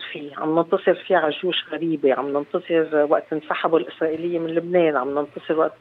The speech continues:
آه، خلصت الوصاية السورية من لبنان. نحن بكل انتصارات الجيش اللبناني يلي، آه، ربح بنهر البارد، اللي ربح بعرفال، كل يوم كان عم يرحل لنا شهيد. بالنسبة لروميو الحوت كان انتصاره استقلال،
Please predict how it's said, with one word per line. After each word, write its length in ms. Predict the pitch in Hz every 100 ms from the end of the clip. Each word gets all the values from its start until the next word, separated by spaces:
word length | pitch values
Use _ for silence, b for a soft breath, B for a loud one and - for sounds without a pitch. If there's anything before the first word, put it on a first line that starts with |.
| -
آه، 320 | 151 156 156
خلصت 440 | - 180 - 180
الوصاية 420 | 180 165 - 180 175
السورية 400 | - 170 180 170
من 100 | 170
لبنان. 360 | 165 170 160 160 B B B B
نحن 300 | 226 - 226
بكل 440 | 190 202 - 277 -
انتصارات 680 | 196 - - 180 190 190
الجيش 440 | 165 156 180 196 -
اللبناني 800 | 160 156 156 175 175 165 160 156
يلي، 520 | 143 147 151 156 120
آه، 240 | 156 147 156
ربح 280 | 185 190 -
بنهر 340 | 160 160 165
البارد، 480 | 165 156 170 156 131 -
اللي 200 | 127 135
ربح 360 | 156 160 - -
بعرفال، 580 | 151 151 - 175 156 139 - -
كل 140 | 277
يوم 160 | 262 220
كان 200 | 220 196
عم 160 | 180
يرحل 260 | 185 - 185
لنا 140 | 180
شهيد. 420 | 165 175 170 180 175
بالنسبة 420 | 156 180 202 -
لروميو 400 | 147 143 160 165
الحوت 380 | 139 - - 165 -
كان 140 | 139
انتصاره 560 | - 147 147 - 151 156
استقلال، 480 | - 139 - 123